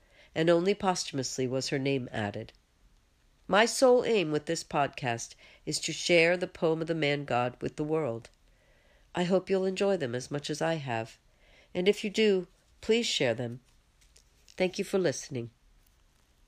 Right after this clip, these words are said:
Poem of the Man God, Book Two, number one fifty-six. Analea devotes herself to God as a virgin. Jesus, with Peter, Andrew, and John, knocks at the door of his house in Nazareth.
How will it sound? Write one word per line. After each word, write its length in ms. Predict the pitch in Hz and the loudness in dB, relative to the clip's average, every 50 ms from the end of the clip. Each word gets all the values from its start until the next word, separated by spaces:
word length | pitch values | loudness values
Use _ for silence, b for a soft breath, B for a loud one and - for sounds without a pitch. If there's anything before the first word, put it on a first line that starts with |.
| _ _ _ _ _ _ _ _ _ _ _ _ - _ _ _ _ | _ _ _ _ _ _ _ _ _ _ _ _ -20 _ _ _ _
Poem 220 | - 160 160 151 | -6 -6 -4 -4
of 80 | 151 139 | -4 -4
the 40 | 147 | -4
Man 260 | 151 151 143 147 147 | -4 -4 -4 -6 -6
God, 360 | 143 151 143 139 143 143 - 196 _ _ - - | -6 -6 -4 -4 -4 -6 -10 -14 _ _ -10 -8
Book 160 | 147 139 - - | -8 -8 -8 -12
Two, 280 | - - - 165 165 165 | -14 -8 -6 -4 -4 -4
number 220 | 156 151 135 143 | -4 -6 -6 -6
one 220 | 139 139 143 143 139 | -6 -4 -6 -6 -8
fifty-six. 760 | - 147 143 - 143 - - - 160 - - - - - B B B B B B B _ _ | -10 -12 -10 -8 -10 -10 -6 -6 -6 -8 -8 -14 -18 -20 B B B B B B B _ _
Analea 680 | 156 156 160 151 147 156 170 175 160 143 135 139 143 - _ _ - | -4 -2 -2 -2 -2 -2 0 0 -2 -2 -4 -6 -10 -14 _ _ -8
devotes 460 | 151 147 151 165 160 165 165 - - | -8 -4 -2 -2 -2 -2 -2 -6 -8
herself 380 | 180 175 - - 151 143 143 - | -8 -8 -6 -6 -6 -6 -6 -8
to 120 | - 156 | -10 -8
God 300 | 143 143 139 131 131 127 | -6 -6 -6 -6 -6 -6
as 140 | 135 127 143 | -8 -8 -8
a 60 | 139 | -10
virgin. 520 | 135 143 135 131 127 - - - 147 143 - - _ _ _ _ _ _ _ _ _ _ _ _ _ - _ _ _ _ _ _ _ _ _ _ _ _ b b b b b b b b b b | -8 -6 -8 -8 -8 -10 -12 -12 -14 -14 -16 -20 _ _ _ _ _ _ _ _ _ _ _ _ _ -20 _ _ _ _ _ _ _ _ _ _ _ _ b b b b b b b b b b
Jesus, 540 | - 208 214 208 175 170 170 165 - - - | -2 0 0 0 0 -2 -4 -4 -6 -10 -6
with 260 | - 180 185 185 - - | -4 -4 -4 -4 -6 -8
Peter, 420 | - 190 185 165 170 170 170 175 - _ _ _ _ | -4 -4 -2 -2 -2 -4 -4 -6 -10 _ _ _ _
Andrew, 420 | - 160 160 156 147 175 160 160 - | -6 -6 -4 -4 -4 -4 -4 -4 -4
and 160 | - 165 160 147 | -8 -10 -8 -8
John, 380 | - 147 135 131 131 131 131 b b b b b b b | -6 -6 -6 -6 -8 -8 -10 b b b b b b b
knocks 400 | - 156 156 160 170 - - - - | -6 -4 -4 -4 -6 -8 -10 -8 -8
at 120 | 175 - | -6 -4
the 100 | - 185 | -4 -4
door 240 | 170 170 156 151 147 | -2 -2 -2 -2 -2
of 80 | 143 147 | -4 -6
his 200 | 175 147 - - | -8 -10 -8 -6
house 280 | 147 135 135 - - | -6 -6 -6 -8 -8
in 140 | 147 143 143 | -8 -6 -6
Nazareth. 480 | 147 147 151 151 143 - 127 - 147 | -4 -6 -6 -8 -8 -10 -12 -12 -12